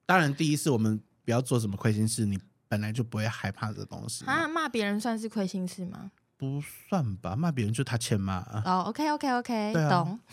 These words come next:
Speaker 1: 对啊，什么啊，谁叫他欠骂？<laughs>
Speaker 2: 反正就是还是希望就是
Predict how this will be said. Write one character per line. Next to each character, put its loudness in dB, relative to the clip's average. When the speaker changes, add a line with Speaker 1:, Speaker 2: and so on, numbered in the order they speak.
Speaker 1:
对 2
啊， 4
什 -2
么 -4
啊， -4
谁 -8
叫 6
他 4
欠 2
骂？ 0
<laughs> 0
Speaker 2:
反 6
正 2
就 0
是 2
还 2
是 -2
希 -2
望 4
就 -2
是 -2